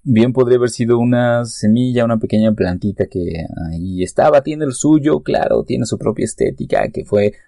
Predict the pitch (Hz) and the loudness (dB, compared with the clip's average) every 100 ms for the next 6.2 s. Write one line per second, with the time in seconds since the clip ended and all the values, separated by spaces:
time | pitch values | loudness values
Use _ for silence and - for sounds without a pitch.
0 | _ 110 110 104 92 87 113 127 156 - | _ 0 2 2 -2 -2 0 2 -2 -4
1 | _ _ _ _ _ _ 110 104 92 90 | _ _ _ _ _ _ -2 0 2 0
2 | 90 87 87 85 - 101 - 113 104 104 | 0 -2 -2 -2 0 0 2 2 2 2
3 | 104 104 95 98 104 - - 104 107 98 | 2 2 2 0 -4 -4 -4 0 0 0
4 | 90 107 214 - - - _ 90 90 90 | -2 -2 -2 -8 -20 -20 _ -2 0 0
5 | 92 90 - 85 87 101 87 85 - - | -2 -2 -2 -4 -4 -4 -6 -8 -8 -6
6 | 87 - | -6 -6